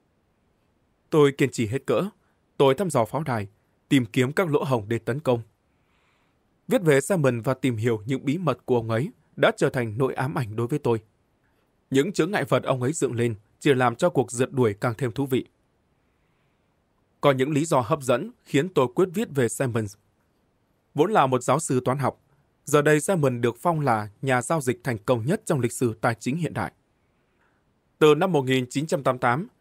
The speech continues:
Medallion, quỹ phòng hộ hedge fund hàng đầu của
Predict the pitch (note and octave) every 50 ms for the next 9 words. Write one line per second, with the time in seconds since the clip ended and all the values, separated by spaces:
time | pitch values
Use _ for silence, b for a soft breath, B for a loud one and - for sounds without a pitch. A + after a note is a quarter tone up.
0 | _ _ _ _ _ - C3+ C3+ C3 C3+ C3 B2+ B2 A#2+ A#2 G#2+ G2+ - _ _
1 | _ _ _ _ D3 E3+ - - D3 A#2+ A2 B2+ B2 - - _ _ _ - -
2 | D3+ D#3 - - - - - C3+ B2 A#2 A2 - _ _ _ _ _ - D3+ C#3
3 | C#3 B2 B2+ B2+ B2 A#2+ - B2 A#2+